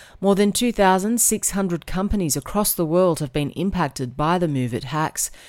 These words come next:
and the data of seventy-seven million users stolen. Tech company Nothing has pulled its Nothing Chats instant messaging app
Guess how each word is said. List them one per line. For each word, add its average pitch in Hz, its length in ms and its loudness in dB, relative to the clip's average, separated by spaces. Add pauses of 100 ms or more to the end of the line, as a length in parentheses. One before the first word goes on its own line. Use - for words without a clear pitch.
(140)
and 165 160 -2
the 151 60 0
data 160 380 2
of 147 220 0
seventy-seven 165 1040 -2
million 180 440 2
users 170 460 2
stolen. 127 680 -4 (840)
Tech - 240 0
company 208 460 0
Nothing 214 480 0
has 139 260 -4
pulled 180 280 -2
its - 180 -4
Nothing 160 400 -2
Chats - 380 -2
instant 175 360 -4
messaging 160 460 -2
app 139 240 0